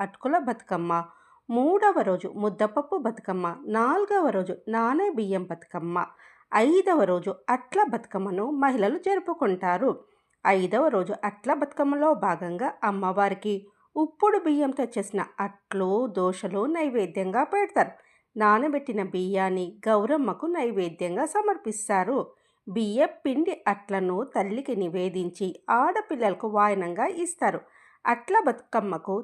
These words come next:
తంగేడు పూలు, గూనుగ పువ్వులు, కట్ల పూలు, చామంతి పూలు, మందారం,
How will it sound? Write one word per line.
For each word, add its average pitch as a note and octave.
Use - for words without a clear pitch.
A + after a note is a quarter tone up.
తంగేడు F#3+
పూలు, F#3
గూనుగ G#3+
పువ్వులు, F#3
కట్ల B3
పూలు, F#3
చామంతి A3+
పూలు, F#3
మందారం, F#3+